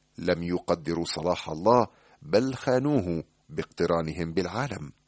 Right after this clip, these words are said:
ترى، هل تحزن اليوم يا أخي من الخطية المحيطة بنا بسهولة، لا سيما بين بعض المؤمنين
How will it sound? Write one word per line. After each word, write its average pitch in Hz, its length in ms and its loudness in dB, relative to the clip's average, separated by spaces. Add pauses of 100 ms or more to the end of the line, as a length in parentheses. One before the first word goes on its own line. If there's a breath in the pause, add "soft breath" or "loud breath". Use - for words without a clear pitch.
(880 loud breath)
ترى، 151 280 6
هل 151 160 2
تحزن 113 520 0
اليوم 104 400 2
يا 95 280 4
أخي 98 480 -2
من 104 240 -6
الخطية 101 680 0
المحيطة 92 640 -2
بنا 90 340 -2 (100)
بسهولة، 82 640 -2 (360)
لا 82 220 -2
سيما 95 720 2
بين 95 240 2 (100)
بعض 92 320 4
المؤمنين 90 760 0